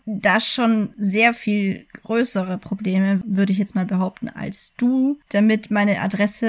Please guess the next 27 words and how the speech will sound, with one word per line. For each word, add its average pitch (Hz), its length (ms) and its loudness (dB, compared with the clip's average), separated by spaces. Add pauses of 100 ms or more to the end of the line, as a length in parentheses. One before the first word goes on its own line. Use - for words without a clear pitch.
(160)
in 196 200 2
das 196 180 -4
Internet 202 580 2
zu - 320 -6
verbreiten. 185 1000 -4
Weil 202 200 4
ich 196 120 2
kenne 254 260 8
die 285 120 2
Menschheit 339 520 2
und 240 100 -4
die 208 100 0
Menschheit 214 420 0
kann 226 180 6
sehr 196 180 -2
eklig 277 300 -6 (400)
sein 285 500 -2
und, 220 460 0
ähm, 202 680 0
ja, 202 440 2
auf, 190 80 -2 (160)
darauf 214 280 -2
hab 240 120 0
ich - 160 -4
halt 226 140 -4
keinen 247 180 2
Bock. - 220 -2